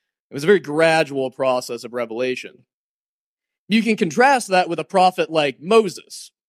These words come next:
in which the revelation happened a lot quicker, a lot more abruptly. Or with Moses, you had plagues and pillars of fire and trumpets from heaven and all that stuff.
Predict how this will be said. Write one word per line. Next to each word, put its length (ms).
in 80
which 100
the 80
revelation 480
happened 540
a 80
lot 360
quicker, 340
a 80
lot 280
more 180
abruptly. 640
Or 80
with 100
Moses, 400
you 100
had 240
plagues 600
and 240
pillars 300
of 120
fire 500
and 160
trumpets 400
from 180
heaven 400
and 100
all 140
that 220
stuff. 360